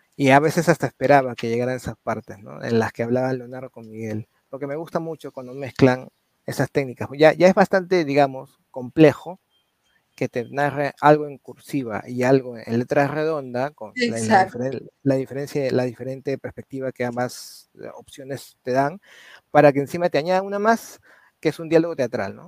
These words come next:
Speaker 1: O sea, un diálogo que imite a un diálogo teatral, que es como un personaje, personaje Miguel, Leonardo, Miguel, Leonardo, Miguel, Leonardo,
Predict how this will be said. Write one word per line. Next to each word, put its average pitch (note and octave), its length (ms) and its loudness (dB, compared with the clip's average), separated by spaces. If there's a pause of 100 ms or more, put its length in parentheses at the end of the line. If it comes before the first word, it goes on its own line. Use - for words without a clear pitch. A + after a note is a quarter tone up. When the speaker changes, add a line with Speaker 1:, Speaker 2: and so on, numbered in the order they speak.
Speaker 1:
O C#3 40 -20
sea, B2 180 -8
un B2+ 180 -16
diálogo D3 320 -4 (220)
que C3 140 -6
imite C3+ 380 -6
a A#2+ 60 -6
un B2 100 -16
diálogo B2 300 -6
teatral, A#2 480 -4
que A2+ 160 -8
es A2 100 -16 (260)
como A#2+ 220 -16
un B2 80 -20
personaje, A#2+ 500 -10
personaje - 440 -14
Miguel, C#3 300 0
Leonardo, A2+ 320 -12
Miguel, C3+ 260 -4
Leonardo, A2 260 -10
Miguel, B2 220 -8
Leonardo, D3+ 400 -6